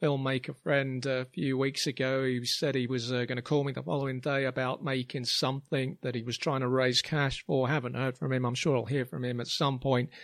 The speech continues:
So that's been a bit frustrating. At the same time, I don't wanna be distracted by pie-in-the-sky projects.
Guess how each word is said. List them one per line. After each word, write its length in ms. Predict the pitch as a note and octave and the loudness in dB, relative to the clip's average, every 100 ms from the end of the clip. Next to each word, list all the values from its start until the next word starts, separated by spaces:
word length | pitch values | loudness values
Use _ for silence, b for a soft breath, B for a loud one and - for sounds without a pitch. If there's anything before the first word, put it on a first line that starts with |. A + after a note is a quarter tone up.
| B B B B | B B B B
So 120 | E3+ | 4
that's 240 | E3 E3+ | 4 4
been 220 | - D#3+ | 4 4
a 60 | C3 | 4
bit 220 | C#3+ - - | 2 2 0
frustrating. 680 | C#3 - - C#3 C#3 - | 0 2 2 4 2 0
At 60 | C3+ | -2
the 80 | D3 | -2
same 300 | - C#3+ B2+ | 0 0 0
time, 320 | - C#3+ C3 | 0 0 0
I 40 | B2 | 0
don't 200 | D3+ C3+ | 0 0
wanna 160 | C3 | -2
be 180 | B2+ C3 | -2 -2
distracted 720 | C3+ B2 - D3 C3+ - B2+ | 0 0 2 2 2 -2 -4
by 140 | C#3 B2+ | -2 -2
pie-in-the-sky 840 | - E3 D3 C3 A#2+ - D3+ C3+ | 0 2 2 2 0 2 4 4
projects. 640 | - D#3 C#3 B2 D3 D3 | 2 4 4 6 2 2